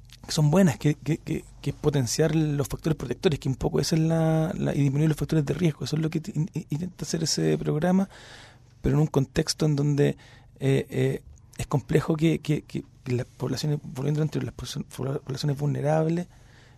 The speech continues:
eh, puedan elegir vivir, vivir sin drogas, puedan elegir estos espacios sanos que quiere proponer el, el, eh, el gobierno, con una muy buena intención,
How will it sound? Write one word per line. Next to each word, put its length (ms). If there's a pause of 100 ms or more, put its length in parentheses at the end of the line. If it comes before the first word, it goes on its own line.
(120)
eh, 100
puedan 240
elegir 460
vivir, 420
vivir 260
sin 180
drogas, 300
puedan 220
elegir 500 (380)
estos 260
espacios 460
sanos 340
que 120
quiere 220
proponer 460
el, 260
el, 360
eh, 340
el 140
gobierno, 380
con 180
una 100
muy 200
buena 220
intención, 540